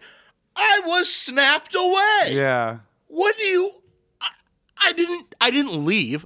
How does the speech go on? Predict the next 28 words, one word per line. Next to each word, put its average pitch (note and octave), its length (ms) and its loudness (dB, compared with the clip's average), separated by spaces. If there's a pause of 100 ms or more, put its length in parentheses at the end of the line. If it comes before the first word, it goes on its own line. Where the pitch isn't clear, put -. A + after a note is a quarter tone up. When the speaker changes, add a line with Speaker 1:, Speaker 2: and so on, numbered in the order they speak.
Speaker 1:
I F3+ 100 4
didn't C4+ 220 0
just F#3+ 300 0
Speaker 2:
<laughs> - 0 -
Speaker 1:
go G#3 400 0
to E3+ 340 -2 (180)
Europe C#3+ 600 -2 (480)
for D#3 300 -2
five D#3+ 440 -2
years C3 440 -6
or D#3+ 80 -10
just D3+ 240 -8
fucking F3 380 -8 (240)
fuck G#3+ 340 -4
off F#3+ 240 -4
in D#3 120 -8
Las D3 320 -4
Vegas D3 520 -2
or A#2 80 -6
something A#2+ 380 -8
getting B2+ 200 -6
high. A#2+ 460 -4 (540)
I G#3 180 2
was G#3 280 -2 (320)
literally D#4 680 -4
disintegrated A#2 1120 -4 (1000)
by E3 460 2 (320)
a D#3 320 -2